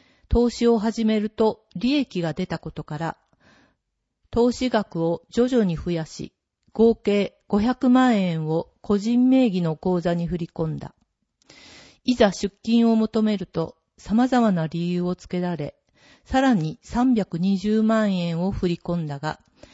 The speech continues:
結局五百万円は出金されなかった。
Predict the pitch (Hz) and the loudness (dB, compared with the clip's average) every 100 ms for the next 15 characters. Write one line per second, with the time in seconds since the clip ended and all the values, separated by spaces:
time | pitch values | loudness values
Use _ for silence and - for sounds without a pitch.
0 | - _ - 208 _ 220 - 214 196 _ | -20 _ -6 -6 _ -4 0 -2 -2 _
1 | 196 208 247 - 240 247 240 185 170 151 | -2 0 0 0 2 2 2 0 -2 -4
2 | 165 - - 208 - 214 214 - 208 196 | -6 -6 -8 -8 -6 -2 -2 -2 -4 -2
3 | 196 - 165 _ - | -4 -6 -10 _ -18